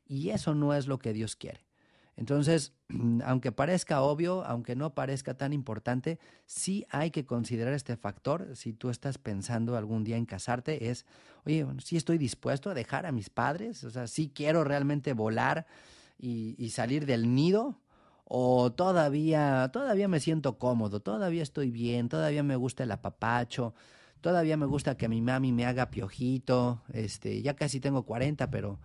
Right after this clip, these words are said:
pues, me sigo durmiendo con mi mamá, casi, casi", ¿no? <laughs> Entonces, pues, bueno, si es así, eh, definitivamente el matrimonio todavía no es algo que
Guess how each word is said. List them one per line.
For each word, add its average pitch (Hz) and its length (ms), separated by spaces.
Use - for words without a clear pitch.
pues, 113 140
me 113 120
sigo 131 240
durmiendo 123 360
con 104 160
mi 110 100
mamá, 120 400
casi, 131 280
casi", 98 280
¿no? 120 100
<laughs> 185 40
Entonces, - 720
pues, 135 180
bueno, 151 280
si 156 120
es 190 140
así, 185 480
eh, 151 180
definitivamente 147 960
el 151 80
matrimonio 135 600
todavía 135 480
no 127 180
es 131 180
algo 123 260
que 107 340